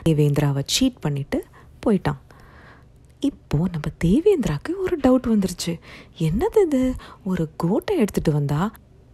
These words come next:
ஒருத்தன் வந்து அதை டாக்னு சொல்றான், இன்னொருத்தன் வந்து அதை dead காஃப்னு சொல்றானே" அப்படின்னு யோசிச்சுட்டு போனாரு. இன்னும் கொஞ்சம் தூரம் போனோடனே அந்த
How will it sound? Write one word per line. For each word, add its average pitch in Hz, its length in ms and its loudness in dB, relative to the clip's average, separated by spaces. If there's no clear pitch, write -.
ஒருத்தன் 170 500 2
வந்து 175 480 2
அதை 151 260 -2
டாக்னு 220 460 6
சொல்றான், 165 380 0
இன்னொருத்தன் 277 580 2
வந்து 156 300 0
அதை 202 260 -2
dead - 320 -2
காஃப்னு 285 500 2
சொல்றானே" 180 580 0
அப்படின்னு 170 540 -2
யோசிச்சுட்டு 320 600 0
போனாரு. 311 420 -4
இன்னும் 277 300 -2
கொஞ்சம் 196 260 2
தூரம் 170 340 4
போனோடனே 147 480 0
அந்த 156 320 -2